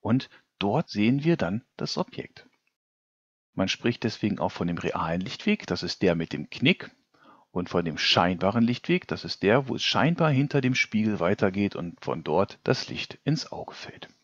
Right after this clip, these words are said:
Das Faszinierende ist, dass das Spiegelbild der Kerze von allen Richtungen aus an der gleichen Stelle ist, nämlich hinter dem Spiegel. Ich packe mal noch einen zweiten Beobachter dazu, der kommt hier. Und in Wirklichkeit passiert Folgendes.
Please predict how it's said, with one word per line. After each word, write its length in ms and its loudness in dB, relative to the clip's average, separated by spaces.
Das 140 -6
Faszinierende 600 6
ist, 140 -2
dass 120 -2
das 100 0
Spiegelbild 540 0
der 100 -4
Kerze 440 -6
von 200 -2
allen 320 4
Richtungen 420 0
aus 200 -4
an 80 2
der 100 4
gleichen 340 -2
Stelle 360 0
ist, 300 -8
nämlich 300 -4
hinter 260 -2
dem 120 -4
Spiegel. 340 -8
Ich 180 -8
packe 240 -2
mal 140 0
noch 160 -2
einen 100 -8
zweiten 440 -6
Beobachter 520 -2
dazu, 480 -4
der 100 -12
kommt 260 -12
hier. 280 0
Und 180 -4
in 100 2
Wirklichkeit 460 -4
passiert 300 -10
Folgendes. 520 -4